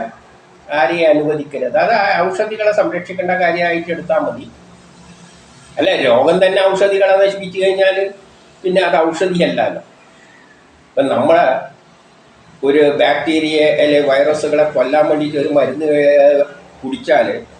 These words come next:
ആ വൈറസുകൾ അതിനെ തന്നെ തിന്നുന്ന ഒരവസ്ഥയാണെങ്കിൽ പിന്നെ അത് അതിന് കാര്യമില്ല. അപ്പൊ ഇതതിനെ കൊല്ലുക വേണ്ടതില്ല. ഉം, രോഗങ്ങള് ഇതിനെ ന്യൂട്രലൈസ് ചെയ്യല്ല വേണ്ടത്,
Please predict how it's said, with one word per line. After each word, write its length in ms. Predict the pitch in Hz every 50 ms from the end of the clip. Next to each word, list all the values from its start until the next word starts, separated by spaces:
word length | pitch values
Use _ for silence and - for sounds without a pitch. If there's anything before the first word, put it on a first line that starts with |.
| - - -
ആ 120 | 123 127 131 -
വൈറസുകൾ 560 | - - 120 127 147 156 156 180 175 170 170 156
അതിനെ 300 | - - 147 151 165 165
തന്നെ 220 | - 175 175 185 185
തിന്നുന്ന 380 | 185 180 175 180 185 175 180 180
ഒരവസ്ഥയാണെങ്കിൽ 880 | 175 180 175 170 175 - - - 190 180 175 180 180 175 175 175 170 160 165
പിന്നെ 200 | 165 170 165 165
അത് 160 | 165 156 147 147 190 170 - - - - - - _ _ - _ _ _ _ _ - - - - - _ - _ - - _ - - -
അതിന് 160 | 165 180 -
കാര്യമില്ല. 520 | - 196 190 214 240 226 190 147 120 - - - - - - - -
അപ്പൊ 200 | - - - 214 180 151
ഇതതിനെ 480 | 139 139 143 - 233 233 233 240 247 240
കൊല്ലുക 320 | 233 240 202 175 151 - 151
വേണ്ടതില്ല. 440 | 160 156 135 127 127 123 123 127 131 160 - - - - - _ _ -
ഉം, 160 | 117 117 117 120 117 117 -
രോഗങ്ങള് 640 | - - 110 120 - - 175 180 185 208 202 202 220 269 320 - - - _ _ _ _ _ -
ഇതിനെ 360 | 143 151 156 175 185 208 208
ന്യൂട്രലൈസ് 580 | 202 202 196 190 185 180 190 190 185 180 180
ചെയ്യല്ല 460 | 180 170 160 151 151 151 143 139 139 - - - - - - _ _ _ _ 120
വേണ്ടത്, 380 | 123 120 113 - 95 85 -